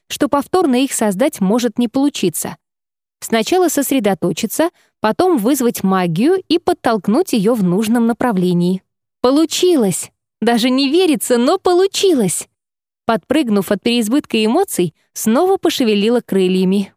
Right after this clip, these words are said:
убеждаясь, что едва появившийся навык никуда не делся. Затем спрятала крылья и поспешила прочь из общежития осуществлять вторую часть плана.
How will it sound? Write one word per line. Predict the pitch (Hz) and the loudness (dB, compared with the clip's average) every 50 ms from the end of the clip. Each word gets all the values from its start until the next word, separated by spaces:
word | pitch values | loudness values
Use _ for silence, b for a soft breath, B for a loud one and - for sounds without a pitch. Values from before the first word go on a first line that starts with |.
| _ - | _ -2
убеждаясь, | 240 233 202 226 208 190 185 247 311 320 247 180 - | -2 0 0 0 -2 0 0 0 2 2 0 0 -2
что | - - - 247 | -6 -6 -4 -2
едва | 240 240 254 220 220 254 240 | 0 0 0 0 0 -2 0
появившийся | - 240 247 254 240 269 254 - - 226 220 - - 220 | 0 0 0 0 0 -2 -2 -2 -2 -4 -4 -2 0 0
навык | 208 233 285 320 254 - - - | 0 2 0 0 -2 -4 -2 -2
никуда | 214 226 - 247 214 214 240 247 | -2 -2 0 -2 0 0 2 2
не | 262 302 277 | 2 0 0
делся. | 233 214 190 175 165 - - - 165 - _ _ _ _ _ _ _ - | 0 0 0 0 -2 -4 -6 -8 -8 -10 _ _ _ _ _ _ _ -8
Затем | - 185 214 214 208 - 359 381 | -4 -2 -2 0 0 0 0 0
спрятала | 359 - - 226 254 285 - 254 214 190 | 0 -2 -2 0 0 0 0 0 0 0
крылья | - - 202 196 185 180 180 190 285 349 370 _ _ _ - | -2 -2 0 0 0 0 0 0 0 -2 -2 _ _ _ -4
и | - 247 | -4 -2
поспешила | - 262 - - - 277 - - 330 302 302 | -2 -2 -4 -2 -4 -4 0 0 0 0 0
прочь | 285 - 302 302 269 - 277 | 0 0 0 0 0 0 -2
из | 262 247 | 0 -2
общежития | 285 - - 349 339 285 269 220 160 - 190 170 170 - _ _ _ | -2 -2 0 0 0 2 0 -2 -2 -2 -2 -2 -2 -4 _ _ _
осуществлять | - 220 - - 202 - - - 165 - - 190 185 233 285 - | -2 -2 0 0 -2 -2 -2 -8 -10 -10 -6 -2 -2 -2 -2 -2
вторую | - - - 180 175 196 233 226 165 | -6 -4 -4 -2 0 0 0 0 -2
часть | - - 196 202 - - _ | -2 -4 -4 -4 -4 -10 _
плана. | - 190 190 185 185 175 170 170 | -4 -2 -2 0 0 -2 -2 -4